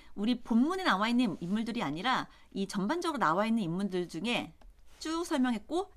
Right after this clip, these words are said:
특히 요 김덕령, 도술에 능한 아이, 얘를 희롱하고 근데 재주를 다하지 못하고 죽는 걸로 결말 나오는데 우리 죽기 전까지만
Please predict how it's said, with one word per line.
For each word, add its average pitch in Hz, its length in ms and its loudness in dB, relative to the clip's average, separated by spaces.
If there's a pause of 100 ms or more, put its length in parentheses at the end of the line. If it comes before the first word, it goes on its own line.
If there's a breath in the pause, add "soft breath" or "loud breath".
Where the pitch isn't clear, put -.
특히 - 260 -6
요 220 100 -2
김덕령, 170 760 -4 (320)
도술에 254 400 -2
능한 160 300 0
아이, 117 240 -6 (640 soft breath)
얘를 196 220 2
희롱하고 277 680 -2 (240)
근데 190 280 -2
재주를 196 440 -4
다하지 156 340 -6
못하고 170 440 -6
죽는 180 400 -6
걸로 156 220 -6
결말 160 380 -8
나오는데 139 340 -4
우리 156 140 -4
죽기 - 280 -6
전까지만 196 520 -2